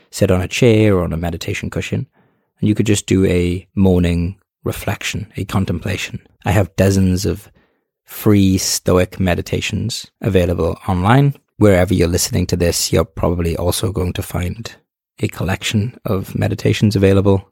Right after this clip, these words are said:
You could do something like the View from Above meditation or Pre-Meditation of Adversity.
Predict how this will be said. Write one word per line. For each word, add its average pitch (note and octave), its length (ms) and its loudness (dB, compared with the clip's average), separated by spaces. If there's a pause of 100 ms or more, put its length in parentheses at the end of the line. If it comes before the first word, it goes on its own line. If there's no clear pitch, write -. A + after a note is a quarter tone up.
You G#2 140 2
could - 120 -4
do G2 120 2
something F2+ 340 -2
like E2+ 360 -6
the F#2 80 0
View F2+ 260 -2
from E2 200 -6
Above G#2+ 440 2
meditation G2+ 560 2
or - 120 -8
Pre-Meditation F#2 840 0
of - 80 -6
Adversity. G2 720 -2